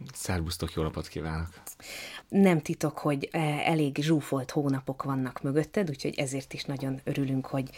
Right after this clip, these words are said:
Speaker 2: tudtál időt szakítani ránk és a hallgatókra. És egy picit, öm, a, erről a zsúfolt időszakról is fogunk beszélni. Ugye több premier van a hátad mögött, Jekyll és Hyde, Szent Erzsébet musical, erdélyi turné, és hát mindeközben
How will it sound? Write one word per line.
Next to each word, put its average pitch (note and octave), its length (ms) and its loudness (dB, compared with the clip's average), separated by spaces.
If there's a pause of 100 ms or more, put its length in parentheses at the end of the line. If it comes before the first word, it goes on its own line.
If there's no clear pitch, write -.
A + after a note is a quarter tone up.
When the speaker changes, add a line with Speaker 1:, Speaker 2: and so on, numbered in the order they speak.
(260)
Speaker 2:
tudtál C3+ 360 -2
időt C3 280 0
szakítani C3+ 540 0
ránk C3+ 300 0
és - 160 -4
a C#3 60 -2
hallgatókra. C3 840 0 (600)
És - 260 0
egy D#3+ 120 0
picit, - 400 0
öm, C#3 460 4 (680)
a, C3 320 -2
erről C#3+ 280 2
a D3 60 4
zsúfolt D3+ 420 0
időszakról C#3 560 0
is C3+ 140 -4
fogunk C3+ 340 0
beszélni. D#3 540 2
Ugye C#3 220 -2
több C#3 320 0 (340)
premier D3+ 460 4
van C#3 160 -2
a C3+ 40 -2
hátad C3+ 400 -4
mögött, C3+ 400 -2
Jekyll D#3+ 280 -2
és C3 240 -2
Hyde, B2 260 -6
Szent C#3+ 260 -2
Erzsébet C3+ 560 -4
musical, C3 600 -4 (300)
erdélyi C#3+ 440 2
turné, C#3 400 0
és D3+ 320 0
hát - 240 -2
mindeközben C#3 960 0